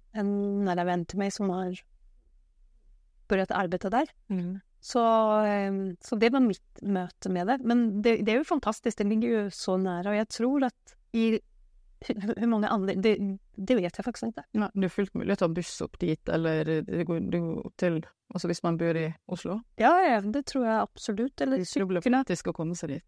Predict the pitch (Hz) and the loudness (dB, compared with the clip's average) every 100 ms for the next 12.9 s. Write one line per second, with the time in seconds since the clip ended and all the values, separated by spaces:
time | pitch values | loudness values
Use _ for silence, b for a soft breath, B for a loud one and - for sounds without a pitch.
0 | _ _ - 262 - 233 226 226 226 220 | _ _ -4 -4 0 0 0 0 0 2
1 | 214 214 214 214 208 202 202 208 180 - | 2 2 2 0 0 0 0 0 -2 -4
2 | 190 220 208 202 214 220 214 - 269 302 | -4 0 0 0 0 0 0 2 2 2
3 | 180 - 277 - 214 202 190 185 190 190 | -2 -4 -4 -4 -6 -2 -2 0 0 0
4 | 185 175 - 175 185 175 - 170 165 165 | -2 -4 -6 0 0 0 -2 0 0 0
5 | 170 160 - 160 160 160 160 175 _ - | -4 -6 -6 -4 -2 -2 -6 -10 _ -4
6 | 196 214 - - 214 196 190 - - - | -4 -4 -8 -4 0 0 -2 -10 -20 -6
7 | 196 - - 190 180 175 165 - _ _ | -4 -4 -6 -2 -2 -2 -6 -10 _ _
8 | _ _ - _ - 226 - 190 196 247 | _ _ -20 _ -6 -4 -2 -4 -2 -4
9 | - - _ _ _ 285 294 247 262 262 | -4 -12 _ _ _ 2 4 4 2 4
10 | 277 254 214 226 240 233 196 185 190 208 | 4 4 4 2 4 2 2 0 0 -2
11 | - 180 175 - 196 175 170 214 226 _ | -4 -4 -4 -2 0 0 -4 -10 -14 _
12 | _ _ _ _ 190 190 180 - - | _ _ _ _ -4 -2 -2 -6 -18